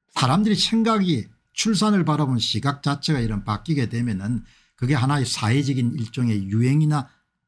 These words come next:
시대 정신으로 자리 잡기 때문에 바꾸기가 굉장히 어려운 겁니다. 이렇게 보시면은 오늘 도미니카님께서 제가 동대문구에 전능초등학교 다닐 때 학생 수가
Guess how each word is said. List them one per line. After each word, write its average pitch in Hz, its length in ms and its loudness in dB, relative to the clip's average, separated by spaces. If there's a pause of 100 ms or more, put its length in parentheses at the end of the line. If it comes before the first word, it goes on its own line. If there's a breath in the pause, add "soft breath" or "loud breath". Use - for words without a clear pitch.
(140)
시대 160 400 2
정신으로 135 520 2
자리 127 260 0
잡기 110 340 -6
때문에 95 320 -10
바꾸기가 160 540 0
굉장히 170 420 2
어려운 131 360 -6
겁니다. - 100 -20 (1200)
이렇게 113 300 -2
보시면은 110 800 0 (1000)
오늘 113 280 0
도미니카님께서 117 1120 0 (1160 soft breath)
제가 120 380 2
동대문구에 117 1500 2 (1080)
전능초등학교 143 960 2
다닐 113 280 0
때 - 100 -6
학생 165 440 0
수가 131 320 -2